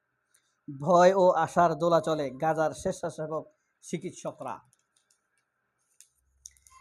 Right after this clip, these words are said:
একটা খেলার খবর পড়ি, দেখেন, বিশ্বকাপ পর্যন্ত টি টোয়েন্টির অধিনায়ক লিটন <laughs> দাস, ব্যাট করবেন তিনি। শান্ত দলে, কারণ অভিজ্ঞতা,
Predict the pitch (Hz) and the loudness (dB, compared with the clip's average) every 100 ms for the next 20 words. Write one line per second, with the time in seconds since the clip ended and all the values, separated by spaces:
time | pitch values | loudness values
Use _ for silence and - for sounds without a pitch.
0 | _ _ _ _ _ 208 214 254 - 185 | _ _ _ _ _ -4 -2 -4 -2 0
1 | 190 175 170 160 147 110 117 135 131 113 | 0 -2 -4 -6 -10 -16 -14 -16 -14 -18
2 | _ _ _ _ _ _ _ _ 156 202 | _ _ _ _ _ _ _ _ -6 -4
3 | - 233 233 233 226 190 202 180 170 - | -2 2 2 4 0 0 -4 -4 -6 -6
4 | - 208 180 196 185 180 170 180 175 170 | -8 -8 -6 -4 -4 -6 -8 -8 -6 -8
5 | 175 180 180 170 - 160 151 156 117 _ | -4 -4 -4 -6 -10 -10 -6 -6 -6 _
6 | _ _ _ _ 175 - 185 - 135 _ | _ _ _ _ -12 -10 -14 -14 -20 _
7 | _ _ _ 151 151 123 - _ _ _ | _ _ _ -6 -4 -6 -12 _ _ _
8 | _ _ _ _ _ _ - 147 185 208 | _ _ _ _ _ _ -10 0 2 2
9 | - - 196 175 180 - 190 160 92 _ | -2 -6 -4 -2 -6 -6 -6 -6 -10 _
10 | _ _ _ _ _ _ _ _ _ _ | _ _ _ _ _ _ _ _ _ _
11 | - 175 196 208 233 202 190 185 180 175 | -6 0 0 2 2 4 4 2 0 0
12 | 170 156 165 170 165 170 170 170 - | 0 -4 -6 -6 -6 -2 0 -2 -4